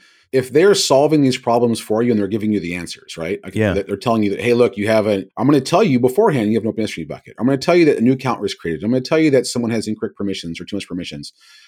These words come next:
Speaker 1: Like, they've already done all the legwork for you. They're, they're telling you what's happening, and you have to decide what to do with it,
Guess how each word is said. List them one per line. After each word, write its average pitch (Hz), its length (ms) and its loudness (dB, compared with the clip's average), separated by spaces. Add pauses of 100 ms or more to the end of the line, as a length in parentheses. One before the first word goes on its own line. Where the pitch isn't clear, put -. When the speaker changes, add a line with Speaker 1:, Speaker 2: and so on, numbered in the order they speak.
(160)
Speaker 1:
Like, 127 200 -2 (200)
they've 196 160 4
already 226 220 6
done 175 140 4
all 165 80 6
the 143 180 4
legwork 139 240 2
for 180 200 -2
you. 71 160 -6 (440)
They're, 156 240 2
they're 151 160 4
telling 185 340 0
you 123 480 2
what's 117 220 2
happening, 185 540 -2 (280)
and 117 120 2
you 151 60 6
have 190 100 4
to 147 80 -10
decide 135 240 0
what 127 120 4
to 110 60 -4
do 131 160 -2
with 127 140 2
it, - 140 -14